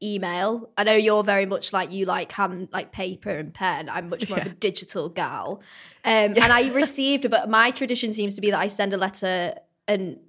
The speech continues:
Speaker 1: to myself on the second of Jan, 'cause I received one this year, which I forgot I sent, actually.
Speaker 2: Oh,
Speaker 1: Which is always,
Speaker 2: cute.
Speaker 1: that's always the best thing about that, is that I send them and then I forget. So then I
Speaker 2: Yeah.
Speaker 1: received that one on the second and then sent another one to me in, on the second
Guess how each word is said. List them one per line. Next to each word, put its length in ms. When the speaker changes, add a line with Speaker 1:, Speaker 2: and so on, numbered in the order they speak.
Speaker 1:
to 100
myself 540
on 100
the 60
second 400
of 80
Jan, 320
'cause 160
I 60
received 460
one 200
this 240
year, 400
which 180
I 80
forgot 300
I 80
sent, 320
actually. 680
Speaker 2:
Oh, 380
Speaker 1:
Which 180
is 140
always, 280
Speaker 2:
cute. 200
Speaker 1:
that's 220
always 160
the 80
best 220
thing 160
about 240
that, 180
is 80
that 100
I 60
send 380
them 100
and 100
then 120
I 80
forget. 480
So 180
then 160
I 120
Speaker 2:
Yeah. 40
Speaker 1:
received 320
that 120
one 100
on 80
the 80
second 640
and 140
then 100
sent 280
another 280
one 380
to 160
me 440
in, 340
on 140
the 60
second 560